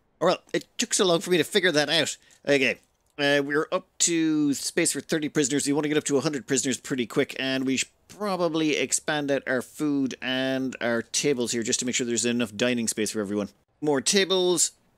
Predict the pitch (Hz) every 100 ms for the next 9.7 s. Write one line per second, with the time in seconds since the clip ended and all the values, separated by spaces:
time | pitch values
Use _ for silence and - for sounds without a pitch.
0 | - 147 135 - 196 180 180 165 147 -
1 | - 127 131 156 147 - - 139 123 113
2 | 104 95 - - 160 127 113 113 95 -
3 | - - _ - 139 131 117 - 156 -
4 | 165 131 147 120 135 139 135 127 - 143
5 | 139 - 127 113 113 127 123 147 127 139
6 | - 123 - 120 120 113 113 120 113 131
7 | 139 127 180 202 190 175 - 156 160 147
8 | 139 127 135 127 127 120 - - - _
9 | - 226 214 175 165 151 127